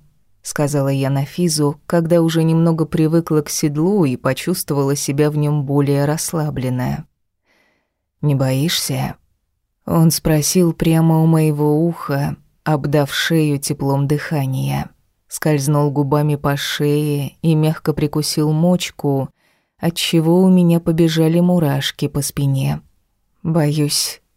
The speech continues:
ответила честно. "Но если всего бояться, то никогда не попробуешь нового".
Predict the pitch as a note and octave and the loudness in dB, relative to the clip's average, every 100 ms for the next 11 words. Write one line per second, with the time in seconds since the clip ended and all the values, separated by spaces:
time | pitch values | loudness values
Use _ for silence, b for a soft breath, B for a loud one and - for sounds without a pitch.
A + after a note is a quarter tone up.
0 | _ - D3+ C#3+ C#3+ C#3+ D3 E3+ - G#3+ | _ -4 -4 -2 -2 -2 -2 -2 -2 -2
1 | E3 - C#3 C3+ - - _ _ _ _ | -2 -4 -4 -4 -6 -10 _ _ _ _
2 | _ _ _ _ - D#3 D#3 C#3+ C#3+ D3 | _ _ _ _ -6 -2 0 0 0 -2
3 | - D#3+ - D3+ - D3 D3+ D3+ D3 D3+ | 0 0 2 -2 0 0 0 0 0 0
4 | - - E3 - E3 D#3+ D3 D3+ D3+ E3 | -2 -4 -6 0 2 2 2 0 2 2
5 | F#3 F3+ D3 C#3 C#3+ C#3 D#3 C#3+ C3+ C3+ | 2 0 0 0 0 0 0 0 0 -2
6 | C#3+ | -2